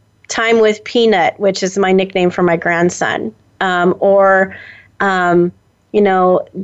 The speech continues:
going on a motorcycle ride with boyfriend, or, you know, whatever it is, it's, it's different things to fulfill different parts of,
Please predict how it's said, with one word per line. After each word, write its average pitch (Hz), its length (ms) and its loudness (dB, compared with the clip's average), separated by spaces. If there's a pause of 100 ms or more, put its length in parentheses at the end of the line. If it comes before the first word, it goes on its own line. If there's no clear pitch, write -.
going 247 320 2
on 240 100 0
a 220 60 0
motorcycle 208 720 0
ride 170 680 0 (100)
with 175 300 -2
boyfriend, 175 720 0
or, 202 400 4 (260)
you 277 120 2
know, 269 100 2
whatever 339 460 2
it 294 140 4
is, 254 320 2
it's, 208 300 -6
it's 220 240 -2
different 277 400 -2
things 262 440 0
to 254 140 0
fulfill 247 480 0
different 247 400 0
parts 233 400 -2
of, 214 260 0